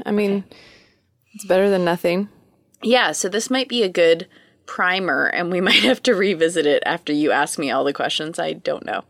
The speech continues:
Speaker 1: Okay, sounds good.
Speaker 2: <laughs>
Speaker 1: I mean, you know me. I'll always try to poke holes in the research
Speaker 2: Literally
Speaker 1: that you work so
Speaker 2: every
Speaker 1: hard
Speaker 2: time.
Speaker 1: on. <laughs>
Speaker 2: I feel like sometimes, Heather, you ask a question that when you say it was just so blaringly obvious, and then I can't believe I didn't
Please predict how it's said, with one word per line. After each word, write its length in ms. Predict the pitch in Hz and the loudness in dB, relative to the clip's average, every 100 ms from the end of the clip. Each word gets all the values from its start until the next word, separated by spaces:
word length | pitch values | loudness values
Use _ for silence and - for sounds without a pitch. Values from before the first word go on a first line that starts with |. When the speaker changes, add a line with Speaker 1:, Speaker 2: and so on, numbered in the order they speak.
| - | -6
Speaker 1:
Okay, 280 | 254 330 302 339 | -2 0 2 0
sounds 320 | - 202 262 | 2 2 4
good. 340 | 494 339 240 - | 4 4 4 0
Speaker 2:
<laughs> 40 | - | 0
Speaker 1:
I 100 | 214 | 2
mean, 240 | 226 214 | 4 2
you 140 | 196 | 2
know 160 | 262 269 | 0 0
me. 220 | 269 202 | 2 2
I'll 200 | 170 185 | 2 2
always 520 | 185 190 190 180 180 - _ _ - | 2 2 2 0 -4 -14 _ _ -10
try 160 | 202 | -4
to 60 | 180 | -4
poke 260 | - 185 - | 0 0 2
holes 260 | 180 180 | 2 2
in 120 | 190 | 2
the 100 | 180 | 0
research 320 | 170 190 214 - | 0 0 2 4
Speaker 2:
Literally 480 | 277 - - 190 | 6 6 6 6
Speaker 1:
that 60 | - | 4
you 80 | 208 | 4
work 180 | 214 220 | 4 6
so 60 | |
Speaker 2:
every 100 | 226 | 4
Speaker 1:
hard 20 | |
Speaker 2:
time. 20 | 277 | 2
Speaker 1:
on. 60 | |
<laughs> 1040 | - 320 339 427 403 415 403 - - 427 - | 0 0 2 2 4 4 4 2 0 0 2
Speaker 2:
I 100 | 370 | 2
feel 100 | 523 622 | 6 6
like 60 | 571 | 4
sometimes, 560 | - 294 302 262 254 277 | 0 0 2 2 0 0
Heather, 320 | 233 214 196 | 0 2 0
you 200 | 196 226 | -2 -2
ask 340 | 214 262 - | 0 -2 -4
a 40 | - | -10
question 560 | - 202 - 226 214 - 196 | -6 -4 -4 -4 -4 -8 -4
that 240 | 190 - - _ _ _ | -2 -2 -6 _ _ _
when 420 | - 185 202 214 202 | -10 -4 -2 0 -2
you 140 | 220 | -4
say 280 | 233 - 359 | -4 -6 -4
it 400 | 508 392 226 - | 2 4 4 0
was 160 | - 226 | -4 -6
just 240 | - 302 | -6 -6
so 200 | - 392 285 | -2 -2 -2
blaringly 800 | 208 185 196 190 196 202 202 190 - | -6 -2 2 2 2 -2 -4 -4 0
obvious, 680 | 143 160 151 123 107 - - _ | -2 0 0 0 -2 -6 -16 _
and 240 | 175 175 165 | -8 -6 -4
then 80 | 160 | -4
I 120 | 139 | -4
can't 400 | - - 175 - | -6 -8 -6 -4
believe 300 | 165 160 151 | -2 -2 0
I 120 | 143 | -2
didn't 380 | 143 139 143 | -2 -4 -6